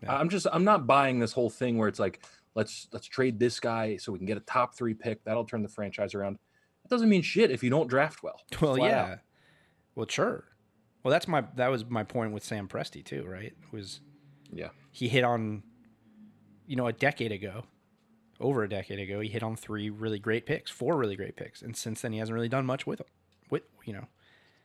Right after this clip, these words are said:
Speaker 2: Mm-hmm.
Speaker 1: he looks like he won that Paul George, but we're getting off track a little bit. Either way,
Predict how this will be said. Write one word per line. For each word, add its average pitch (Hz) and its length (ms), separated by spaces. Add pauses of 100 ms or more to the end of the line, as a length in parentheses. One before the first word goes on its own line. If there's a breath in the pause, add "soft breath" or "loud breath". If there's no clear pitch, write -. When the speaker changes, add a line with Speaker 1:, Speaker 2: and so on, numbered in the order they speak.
(160)
Speaker 2:
Mm-hmm. 92 140 (720)
Speaker 1:
he 143 140
looks 160 240
like 139 140
he 131 160
won 110 500 (460)
that 107 180
Paul 95 160
George, - 260 (280)
but 131 80
we're 135 80
getting 131 200
off 98 120
track - 240
a - 40
little 76 140
bit. - 160 (1300)
Either 156 220
way, 110 260